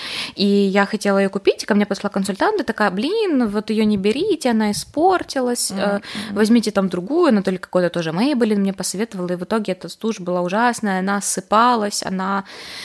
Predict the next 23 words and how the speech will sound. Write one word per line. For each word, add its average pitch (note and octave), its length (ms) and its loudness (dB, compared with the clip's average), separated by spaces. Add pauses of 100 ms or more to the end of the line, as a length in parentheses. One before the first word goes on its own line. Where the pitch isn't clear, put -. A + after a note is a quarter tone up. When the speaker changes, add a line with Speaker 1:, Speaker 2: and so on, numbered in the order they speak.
(180)
Speaker 1:
э, G#3 260 4
ну, A3+ 160 6
типа, F#3+ 220 -2
я G3 240 4
шла G#3 280 2
не G#3 140 6
за F#3+ 160 4
ней, F#3+ 480 2
а F#3 120 0
в F3 100 -4
итоге F#3+ 300 -2
купила, F#3+ 480 0 (100)
ну, A3 140 4
что-то G#3+ 240 -2
Speaker 2:
Ну - 0 -
да. A3 40 0
Speaker 1:
другое, A3+ 680 4
и, G3+ 360 -2
м, F3 460 -2
я, G3+ 140 -4
короче, - 240 -4
так - 160 -4
расстроилась, G#3+ 840 -2